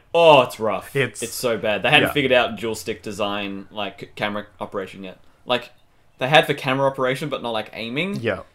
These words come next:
Speaker 1: So you couldn't, like, aim and walk and move and
Speaker 2: It's
Speaker 1: shoot
Speaker 2: so
Speaker 1: at the same
Speaker 2: weird.
Speaker 1: time. It's,
Speaker 2: Yeah.
Speaker 1: it's really clunky.
Speaker 2: Um, but pushing through it, great story.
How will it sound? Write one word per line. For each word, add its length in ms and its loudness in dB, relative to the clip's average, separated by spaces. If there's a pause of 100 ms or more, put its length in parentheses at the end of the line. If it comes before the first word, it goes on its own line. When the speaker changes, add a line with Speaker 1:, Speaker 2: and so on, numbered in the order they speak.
(120)
Speaker 1:
So 160 -10
you 140 -6
couldn't, 200 -8
like, 340 -8 (560)
aim 280 -2
and 340 -8
walk 260 -2
and 460 -10
move 240 -10
and 80 -6
Speaker 2:
It's 160 -6
Speaker 1:
shoot 100 -4
Speaker 2:
so 140 4
Speaker 1:
at 80 2
the 0 -
same 180 -2
Speaker 2:
weird. 140 -2
Speaker 1:
time. 240 -8
It's, 120 -8
Speaker 2:
Yeah. 120 -2
Speaker 1:
it's 100 -8
really 260 -8
clunky. 500 -10 (580)
Speaker 2:
Um, 500 -8
but 300 4
pushing 280 -2
through 280 2
it, 100 -4 (300)
great 320 -2
story. 400 -8